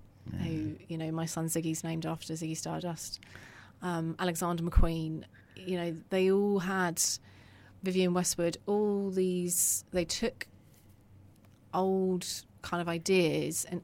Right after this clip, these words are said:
Speaker 2: added, like, a new twist to it and created something then completely new, which has then been, you know, taken
Speaker 1: Mm.
Speaker 2: and cut up and repasted and all this kind of, all this kind of thing.
Speaker 1: Mm.
Speaker 2: Um,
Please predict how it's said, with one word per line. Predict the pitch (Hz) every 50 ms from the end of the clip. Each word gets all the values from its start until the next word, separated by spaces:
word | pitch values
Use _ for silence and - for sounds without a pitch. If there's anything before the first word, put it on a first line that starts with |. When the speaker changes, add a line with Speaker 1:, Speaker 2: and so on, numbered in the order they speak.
| -
Speaker 2:
added, | - 190 190 185 175 165 165 170
like, | 165 156 -
a | 170
new | 170 170 175 175 170 165
twist | - - 175 160 - -
to | - 160
it | 151 -
and | - 170
created | - - - 180 180 175 170 165
something | - - 170 165 - 170 170
then | 165 214 220 190 170 165 170 165 - - - - -
completely | - - 196 - - 190 190 - - 175 175
new, | 185 185 165 160 156 165
which | 180 190 -
has | - 165 -
then | - 175 175
been, | 165 160 156 165 180 165 165 -
you | 185 185
know, | 180 - - - 165 160 -
taken | - - - 180 190 95 165 180
Speaker 1:
Mm. | 180
Speaker 2:
and | 185 175
cut | - - -
up | 113 165 - -
and | 165 170 170
repasted | 165 170 - - 156 160 - - 170 170 -
and | 185
all | 175 175 180
this | 185 170 -
kind | - - 170 185
of, | 180 180
all | 180 180
this | 180 180 180 -
kind | - 190
of | 180 -
thing. | - - - - 180 - -
Speaker 1:
Mm. | - 98 95 95 95 98 101 101 - - - - - - 185
Speaker 2:
Um, | 180 180 175 175 175 175 170 170 170 170